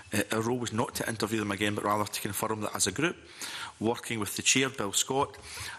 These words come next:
that they would be able to fulfil the functions of the Poverty and Inequality Commission as set out in the Act. Um, before I say a-, any more, uh, I was joined by Jeremy Balfour and, and, and, and Alison Johnson. I don't know if Jeremy or Alison wants to make any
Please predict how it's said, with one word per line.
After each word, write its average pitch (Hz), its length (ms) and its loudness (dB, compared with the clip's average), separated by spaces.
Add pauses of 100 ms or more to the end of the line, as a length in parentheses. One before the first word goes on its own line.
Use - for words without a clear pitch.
that - 120 -2
they 104 60 0
would 101 120 4
be - 160 -2
able 110 160 0
to - 100 -2
fulfil 110 340 0
the 107 100 -6
functions 113 440 -2
of - 60 -10
the 98 60 -6
Poverty 107 440 -2
and 101 60 -6
Inequality 101 520 -2
Commission 104 360 6 (560)
as - 100 8
set - 340 6
out 98 180 0 (500)
in 104 200 0
the 104 180 2
Act. - 440 0 (460)
Um, 107 540 2
before 135 300 4
I 120 140 4
say 113 600 4
a-, 110 180 -2
any 101 280 2
more, 143 300 2 (340)
uh, 110 140 4
I 104 100 4
was 120 240 2
joined 110 260 0
by 101 120 -2
Jeremy 104 460 0
Balfour 104 520 0
and, 101 280 -2
and, 95 320 -8
and, 98 200 0 (440)
and 101 140 -2
Alison 104 460 4
Johnson. 120 340 2
I - 20 -10
don't 127 100 0
know 117 40 0
if - 80 -6
Jeremy 107 480 0
or 104 140 0
Alison 117 420 2
wants 123 220 -2
to - 80 -4
make 113 200 0
any 107 200 0